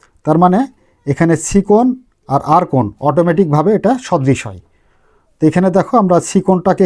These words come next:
কি বলে অবহিত করতে পারি? এসিবি কোণ।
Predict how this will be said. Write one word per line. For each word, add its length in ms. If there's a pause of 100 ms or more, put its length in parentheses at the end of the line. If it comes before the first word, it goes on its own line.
কি 60 (100)
বলে 200
অবহিত 260 (100)
করতে 240
পারি? 160 (340)
এসিবি 1120
কোণ। 120